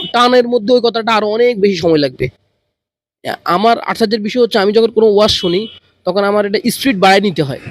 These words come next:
মানে আমরা দেখুন, মোবাইলে স্পিড বাড়ানো যায় ব-, কথার, তো আমি স্পিড বাড়াইতে হয় তাড়াতাড়ি শোনার জন্য।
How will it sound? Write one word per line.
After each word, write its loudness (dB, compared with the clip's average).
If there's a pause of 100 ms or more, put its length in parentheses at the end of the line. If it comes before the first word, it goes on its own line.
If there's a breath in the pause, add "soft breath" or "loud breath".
(120)
মানে 0
আমরা 0
দেখুন, -2
মোবাইলে 2 (100)
স্পিড 0
বাড়ানো 4
যায় 0
ব-, -2
কথার, -2 (440 soft breath)
তো 2
আমি 2
স্পিড 0
বাড়াইতে 2
হয় 0 (480)
তাড়াতাড়ি 0
শোনার -2
জন্য। -8